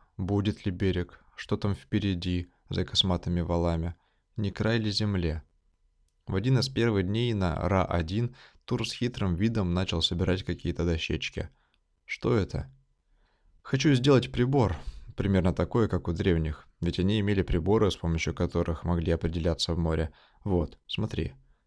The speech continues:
Мои расчёты нашего курса". Я тут же достал собственные записи, сделанные по данным Нормана.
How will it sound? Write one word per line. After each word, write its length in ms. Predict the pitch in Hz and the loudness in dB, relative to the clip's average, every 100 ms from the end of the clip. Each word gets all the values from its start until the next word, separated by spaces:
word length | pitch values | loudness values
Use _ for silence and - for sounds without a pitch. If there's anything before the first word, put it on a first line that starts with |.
| _ _ - | _ _ -4
Мои 200 | 110 95 | 2 4
расчёты 420 | 90 92 113 - | 4 4 2 0
нашего 340 | 85 78 80 82 | 0 0 0 -2
курса". 520 | - 85 - 80 - _ _ _ _ _ _ _ _ - | -2 -2 -2 -4 -6 _ _ _ _ _ _ _ _ -6
Я 200 | 117 135 | -2 0
тут 220 | 127 123 | 0 0
же 80 | 110 | 2
достал 440 | 92 - 117 110 | 2 0 0 0
собственные 640 | - 110 - - 95 90 | 0 -2 -4 -4 0 2
записи, 500 | 87 117 127 104 92 | 2 0 -2 -2 -2
сделанные 520 | 87 92 92 87 87 85 | -2 0 0 2 2 0
по 140 | 85 | -2
данным 400 | 85 87 87 85 | 0 0 0 0
Нормана. 480 | 85 82 82 82 | -2 -2 -2 -4